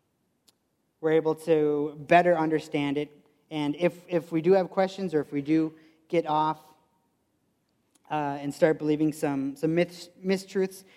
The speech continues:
we have lots of people around us to help us with that. Third question we should be asking ourselves as well is, are we, are we just seeing these laws like the Sadducees saw? Or instead, are we seeing the whole story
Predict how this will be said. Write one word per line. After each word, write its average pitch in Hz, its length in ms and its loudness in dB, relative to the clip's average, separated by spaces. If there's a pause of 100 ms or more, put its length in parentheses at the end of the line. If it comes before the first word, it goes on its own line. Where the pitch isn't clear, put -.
(140)
we 160 120 2
have 147 100 0
lots 160 240 -2
of 151 60 -14
people 143 280 -8
around 135 260 -4
us 131 80 -12
to - 120 -20
help 135 240 -8
us 135 180 -16
with 143 140 -20
that. 139 160 -12 (560)
Third 214 160 8
question 208 320 0
we 190 80 -2
should 190 160 -2
be 180 80 6
asking 180 320 0
ourselves 165 420 -4
as 156 140 -8
well 165 200 2
is, 156 160 -4 (300)
are 185 140 6
we, 247 480 -2 (120)
are 202 120 2
we 214 100 0
just 226 340 0
seeing 233 240 2
these 185 220 -4
laws 151 560 -2 (180)
like 160 160 -8
the 156 100 -14
Sadducees 151 600 -4
saw? 139 320 0 (1600)
Or 165 100 0
instead, 196 380 -2
are 190 100 2
we 175 120 -4
seeing 170 260 0
the 147 80 -4
whole 196 420 0
story 165 720 -2